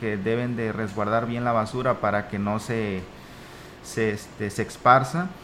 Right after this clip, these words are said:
Y, pues, aquí servicios municipales también, este, es un departamento que realmente trabaja, eh, día y noche y no se da abasto.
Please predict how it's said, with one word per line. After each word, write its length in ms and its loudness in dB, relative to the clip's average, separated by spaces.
Y, 80 -6
pues, 200 -2
aquí 200 -4
servicios 460 0
municipales 720 0
también, 340 -2
este, 280 -8
es 760 -12
un 80 -4
departamento 760 -4
que 100 -4
realmente 640 -2
trabaja, 840 2
eh, 840 -10
día 160 2
y 60 0
noche 440 0
y 20 -4
no 140 0
se 140 -2
da 120 6
abasto. 400 2